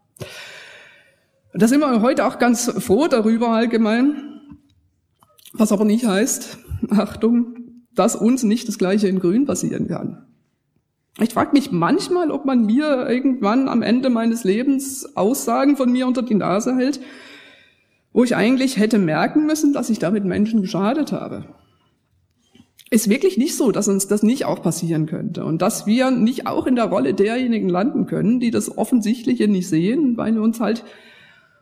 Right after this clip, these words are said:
unsere eigene Sicht der Dinge den Blick verstellt.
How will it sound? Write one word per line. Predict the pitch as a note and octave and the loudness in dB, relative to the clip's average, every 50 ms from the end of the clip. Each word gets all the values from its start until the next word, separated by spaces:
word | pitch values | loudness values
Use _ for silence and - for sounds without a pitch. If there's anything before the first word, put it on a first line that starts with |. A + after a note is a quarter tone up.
| _ | _
unsere | - - G#3+ - G#3+ G3 - | -4 -4 -2 0 0 0 0
eigene | - F3+ G#3+ B3+ C#4 C4+ C4 C4 | 0 0 0 2 2 2 0 0
Sicht | C4+ A#3 C4+ - - A3+ | 0 0 -2 -2 -2 -4
der | A3+ | -4
Dinge | A#3+ - B3+ C#4+ C#4 | 0 0 0 0 0
den | B3 A#3 A3 | 0 0 0
Blick | A3 A3+ D#4+ D#4 - | 0 -2 -4 -4 -4
verstellt. | - - - - - - - - - - - - | -6 -8 -8 -8 -10 -10 -10 -10 -14 -16 -18 -20